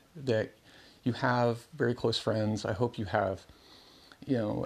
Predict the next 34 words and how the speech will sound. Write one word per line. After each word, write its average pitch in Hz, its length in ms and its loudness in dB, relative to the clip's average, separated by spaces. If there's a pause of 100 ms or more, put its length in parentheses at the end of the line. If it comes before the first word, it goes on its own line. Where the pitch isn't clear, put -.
a, 113 100 2
you 104 840 0
know, - 100 -4
a 139 100 -2
significant 120 600 2
other 110 340 2 (920)
that 123 140 2
you 117 100 0
can 110 140 2
spend 113 180 0
the 110 60 0
time 113 260 2
with. 107 240 -2 (600)
And 143 480 2 (140)
if 135 140 -2
you 170 60 4
don't, 180 480 0 (360)
you 165 100 -2
know, - 140 -8
hey, 202 420 0 (280)
you've 185 180 -4
got 226 240 0
me 190 460 2 (440)
<laughs> - 500 2
for - 220 2
what 202 200 0
it's 185 160 -2
worth. 165 380 2 (760)
And 175 420 2
if 180 200 -2
you 196 100 0
wanna 190 220 2
reach 196 260 0
out - 340 2